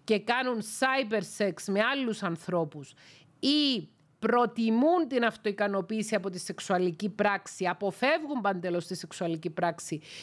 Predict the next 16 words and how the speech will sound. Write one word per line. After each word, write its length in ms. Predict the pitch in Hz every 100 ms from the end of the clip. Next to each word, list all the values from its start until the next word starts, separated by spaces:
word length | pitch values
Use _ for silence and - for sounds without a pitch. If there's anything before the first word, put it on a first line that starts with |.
| - -
και 140 | 208
προτιμούν 480 | 202 208 190 226 302
την 160 | 339
αυτοικανοποίηση 1200 | 294 - 226 208 190 185 185 185 160 208 208 - 190
με 240 | 196 196 175
την 160 | 180
παράλληλη 600 | 180 190 214 262 247 214
θέαση 720 | 180 220 220 208 202 - 180 - - - - 196
mainstream 880 | 247 277 247 - - 214 233 214 156 - _
ταινιών 560 | - 202 196 208 202 156
πορνό, 540 | 190 180 240 403 403 -
εκεί 380 | 214 214 320
ναι, 220 | 277 247 339 392
μπορεί 260 | 233 233 320
να 120 | 302
συνιστά 840 | - 240 208 180 - - 196 151